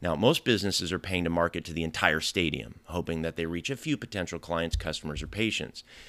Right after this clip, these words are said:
But this can waste valuable time and money. We know the people who are ready to buy your services,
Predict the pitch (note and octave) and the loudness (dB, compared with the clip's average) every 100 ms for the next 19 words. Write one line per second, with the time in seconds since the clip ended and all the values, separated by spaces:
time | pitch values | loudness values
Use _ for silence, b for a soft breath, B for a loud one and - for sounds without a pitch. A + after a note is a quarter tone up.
0 | B - F2 C#3 - A#2 G#2+ - D#2 D#2+ | B -6 0 2 2 2 2 2 -2 2
1 | F2 G2 F#2+ F2 E2 E2+ E2 D#2 D2+ D#2+ | 4 6 4 0 -4 -2 -2 0 0 -2
2 | C#2+ B1 B B B - A2+ D#3+ E3 A#2+ | -2 -8 B B B 0 2 4 6 6
3 | G#2+ F#2+ - D#3 E3 - - - F2 E2 | 6 2 0 -6 -4 -4 -8 -8 -2 0
4 | D#2 F#2 G#2 E2 E2 E2 D#2+ - G2 F2 | 2 0 0 2 4 4 2 0 0 0
5 | C#2+ - - | -2 -6 -8